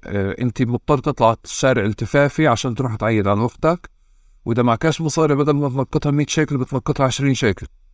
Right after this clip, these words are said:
بس بدك، عفوًا، بدك تعيدها. فبالتالي في عادات ثابتة بس طول الوقت بيجري تغيير عليها. تعال نجرب نشوف أنا وياك، خبرني على، آه،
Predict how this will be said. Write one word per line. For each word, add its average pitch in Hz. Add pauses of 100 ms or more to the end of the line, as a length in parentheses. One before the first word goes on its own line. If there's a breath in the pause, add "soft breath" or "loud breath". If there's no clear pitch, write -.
(300)
بس 113
بدك، 117
عفوًا، 110
بدك 98
تعيدها. 107 (340)
فبالتالي 147
في 175
عادات 131
ثابتة 165
بس 101
طول 175
الوقت 160
بيجري 135
تغيير 123
عليها. 98 (840)
تعال 185
نجرب 165
نشوف 123
أنا 117
وياك، 113
خبرني 123
على، 101 (240)
آه، 87